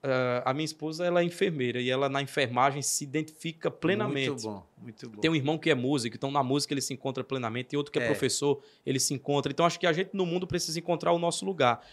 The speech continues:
Speaker 1: E aí foi quando eu, ah, decidi ser jornalista. Mas antes, e eu queria aqui contar um, duas histórias que são
Speaker 2: Por
Speaker 1: muito,
Speaker 2: favor,
Speaker 1: são
Speaker 2: por
Speaker 1: muito
Speaker 2: favor.
Speaker 1: legais. Antes de ser jornalista,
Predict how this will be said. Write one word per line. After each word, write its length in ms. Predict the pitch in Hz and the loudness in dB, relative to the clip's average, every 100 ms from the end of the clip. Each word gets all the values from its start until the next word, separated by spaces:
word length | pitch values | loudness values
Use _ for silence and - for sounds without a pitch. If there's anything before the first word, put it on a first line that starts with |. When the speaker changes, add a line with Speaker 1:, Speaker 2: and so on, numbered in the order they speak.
| - | -6
Speaker 1:
E 100 | 180 | 2
aí 80 | 185 | 2
foi 160 | 185 185 | 2 -2
quando 320 | 180 170 160 | -2 -4 0
eu, 260 | 156 151 151 - _ - | 0 0 -4 -16 _ -4
ah, 360 | 131 127 123 | 0 2 0
decidi 460 | 117 139 - 131 139 | 0 -2 -2 -4 -4
ser 240 | - 151 | -2 0
jornalista. 540 | 135 156 165 143 147 170 | 0 0 2 2 0 2
Mas 320 | 185 147 123 | 2 4 4
antes, 400 | 196 240 - - - | 4 4 -2 -6 -4
e 60 | 135 | -2
eu 60 | |
queria 300 | 131 143 139 | 0 2 4
aqui 240 | 131 - 143 | 2 2 -4
contar 400 | - 135 139 135 | -2 2 4 4
um, 240 | 135 135 143 135 123 | 4 -6 -6 -6 0
duas 300 | 160 214 175 | 6 6 6
histórias 480 | 143 156 156 170 - | 0 2 2 2 -2
que 100 | - | 0
são 180 | - | 0
Speaker 2:
Por 60 | 165 | 2
Speaker 1:
muito, 100 | 202 | 0
Speaker 2:
favor, 300 | 202 185 208 | 0 2 4
Speaker 1:
são 160 | 415 160 | 6 8
Speaker 2:
por 80 | |
Speaker 1:
muito 180 | 180 262 | 8 6
Speaker 2:
favor. 120 | 220 | 6
Speaker 1:
legais. 500 | 139 117 98 92 - - _ - - - _ | 6 4 0 -2 -8 -8 _ -20 -20 -20 _
Antes 360 | 208 269 - 175 | 4 6 2 0
de 80 | 185 | 2
ser 180 | 165 | 4
jornalista, 880 | 131 135 123 107 113 139 120 - 90 | 6 6 4 2 2 2 2 -4 -10